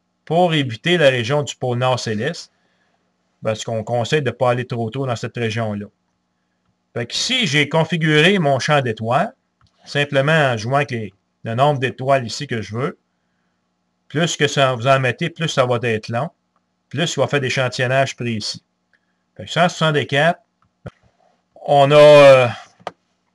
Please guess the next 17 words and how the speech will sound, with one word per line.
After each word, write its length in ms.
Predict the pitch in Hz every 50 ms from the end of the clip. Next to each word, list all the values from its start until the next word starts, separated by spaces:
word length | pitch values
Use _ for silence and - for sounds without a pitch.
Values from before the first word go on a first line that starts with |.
| _ _ _
pas 160 | 185 202 185
trop 280 | - 185 180 196 196 185
été 320 | 165 - - 180 180 165
sur 140 | - - 131
le 40 | 123
bord 160 | 139 143 143
de 80 | 139
l'horizon. 480 | 131 127 123 120 101 104 143 170 196 190
Fait 120 | - 147
que 40 | 123
je 80 | 107 127
vais 60 | 120
regarder 320 | 113 127 123 131 151 151
quand 240 | - 135 127 123 117
même 500 | 117 127 135 147 147 139 131 120 113 110 107
ici 540 | 104 - - - - - 143 151 147 143 131
le, 360 | 123 117 113 113 110 104